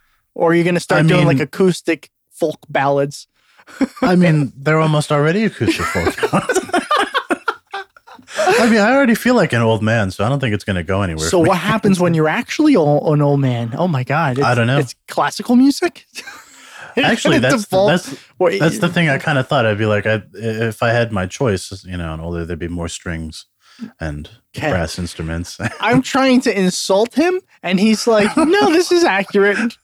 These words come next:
Speaker 2: Yeah. <laughs> Yeah. It will be bigger, and it'll be, uh, probably more sentimental, I would guess.
Speaker 1: Okay. Okay.
Speaker 2: But I don't know.
Speaker 1: That's it.
Speaker 2: It probably won't, it won't be as, um, like, I love,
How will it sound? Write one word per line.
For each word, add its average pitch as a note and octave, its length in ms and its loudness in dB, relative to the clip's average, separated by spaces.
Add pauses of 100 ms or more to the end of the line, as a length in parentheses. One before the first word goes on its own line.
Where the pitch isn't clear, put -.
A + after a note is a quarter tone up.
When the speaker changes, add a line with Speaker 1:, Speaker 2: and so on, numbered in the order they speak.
(140)
Speaker 2:
Yeah. G3+ 380 2 (1400)
<laughs> G3+ 80 0 (220)
Yeah. - 180 0 (600)
It F#3 340 4
will F#3+ 140 4
be G3 160 2
bigger, E3+ 320 0
and A2+ 180 0
it'll B2+ 160 2
be, B2 300 2
uh, A2+ 300 2 (100)
probably A#2+ 260 0
more G#2+ 180 2
sentimental, F#2+ 840 -4
I F2 100 -6
would F2 140 -6
guess. F#3 380 -6
Speaker 1:
Okay. D3+ 100 -8 (520)
Okay. A3 200 -6 (160)
Speaker 2:
But F2+ 140 -4
I F#2+ 80 0
don't G2 120 -2
know. D#2 140 -4
Speaker 1:
That's F#3 160 -2
it. A#3 100 0
Speaker 2:
It C#3+ 140 0
probably G#3 220 2
won't, D3+ 200 0 (200)
it C#3+ 80 2
won't D#3 260 0
be C3+ 140 2
as, A2 180 0
um, E2 460 -2 (800)
like, G#2 160 0
I G2+ 80 0
love, G#2 440 0